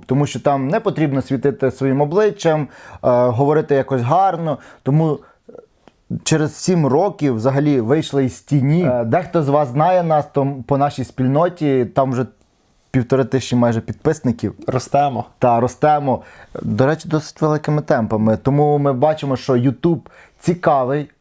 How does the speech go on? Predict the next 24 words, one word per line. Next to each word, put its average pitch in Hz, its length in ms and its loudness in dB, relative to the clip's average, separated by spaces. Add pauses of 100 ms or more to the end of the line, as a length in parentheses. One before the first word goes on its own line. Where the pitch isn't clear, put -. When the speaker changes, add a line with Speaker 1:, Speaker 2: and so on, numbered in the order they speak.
Speaker 1:
нашим 135 340 0
українським 135 500 -2
глядачам, 131 600 0 (320)
і 139 140 4
ми 143 140 2
бачимо, 139 460 0
що 127 460 0 (400)
українці 151 580 0
дуже 147 360 2
активно 139 580 -2
цікавляться 127 580 -2
Ютубом 160 680 -2
і 123 300 2
взагалі 131 400 0
цією 127 300 0
нішею, 139 600 0 (380)
різними 151 540 0
нішами 156 420 0
на 131 100 0
Ютубі. 123 340 -2
Тому 143 240 0
ми 143 160 0
вирішили 135 580 0 (300)
поділитися 156 800 0